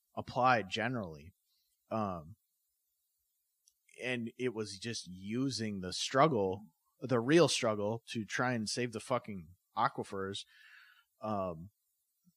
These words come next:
a struggle that I think Standing Rock is a letter from the future in a really dark way, because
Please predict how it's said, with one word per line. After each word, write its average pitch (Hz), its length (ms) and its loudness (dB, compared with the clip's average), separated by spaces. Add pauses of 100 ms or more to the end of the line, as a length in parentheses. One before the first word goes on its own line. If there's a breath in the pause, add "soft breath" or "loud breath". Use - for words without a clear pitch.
(100)
a 131 120 4
struggle 170 580 8
that 117 300 4
I 180 120 10
think 180 340 4
Standing 156 420 2
Rock 123 300 6
is 117 100 0
a 113 80 -2
letter 123 240 2
from 120 140 -4
the 101 80 -2
future 127 400 -2
in 104 120 -2
a 101 60 -2
really 104 240 -2
dark 131 320 6
way, 101 220 4
because 95 600 -6